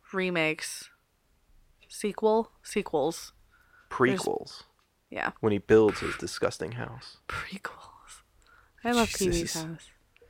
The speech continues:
Speaker 2: All right, so things aren't going well for Earth. Congress is dead. We do not have a good way to fight the Martians. But we can still have sex, can't we?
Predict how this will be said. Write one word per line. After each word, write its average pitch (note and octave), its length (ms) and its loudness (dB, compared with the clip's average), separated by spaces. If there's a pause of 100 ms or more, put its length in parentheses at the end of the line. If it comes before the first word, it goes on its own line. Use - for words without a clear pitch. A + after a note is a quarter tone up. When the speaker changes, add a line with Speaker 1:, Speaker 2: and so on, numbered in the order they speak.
(480)
Speaker 2:
All B2 240 12
right, G#2 220 8
so C3 360 12 (180)
things E3 260 10
aren't D3 180 12
going C#3 240 12
well B2+ 200 12
for - 160 6
Earth. G#2 520 6 (140)
Congress B2 360 8
is A#2 120 4
dead. G#2+ 240 10
We G#2 140 6
do A2+ 120 2
not A2+ 160 10
have A2+ 140 8
a G#2+ 60 8
good G#2+ 140 4
way G#2 140 10
to G#2 80 6
fight G#2+ 200 8
the G#2 60 0
Martians. F#2+ 600 4 (1000)
But A#2+ 160 12
we G#2+ 180 4
can G2+ 120 2
still A2+ 320 6
have A2 180 4
sex, - 360 4
can't G2+ 200 2
we? G#2+ 220 -2